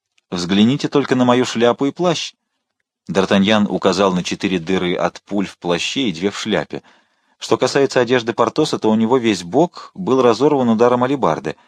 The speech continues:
а перо на шляпе было срезано пистолетной пулей. «Дьяволо!» —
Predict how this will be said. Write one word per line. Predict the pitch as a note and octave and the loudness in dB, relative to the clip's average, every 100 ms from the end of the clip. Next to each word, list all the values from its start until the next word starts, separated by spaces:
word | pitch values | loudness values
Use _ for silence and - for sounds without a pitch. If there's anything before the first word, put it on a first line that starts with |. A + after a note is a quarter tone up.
| _ _ _ - | _ _ _ -6
а | D#2+ | -4
перо | - F2 A2 | 0 2 2
на | B2 | 2
шляпе | - C3+ C3 | 2 0 0
было | G2 G2+ | 0 0
срезано | F#2+ F#2 F#2+ G2+ G#2+ | 0 0 0 0 -2
пистолетной | G2 - A2+ A2+ C3 | -4 -4 -2 -4 -6
пулей. | - C4+ D3+ C3+ _ _ _ _ _ _ _ _ _ | -4 -4 -4 -10 _ _ _ _ _ _ _ _ _
«Дьяволо!» — | - - E2+ C3 E3+ A#2 F#2 E2+ D2+ | -14 -8 -4 -2 -2 -2 -4 -2 -4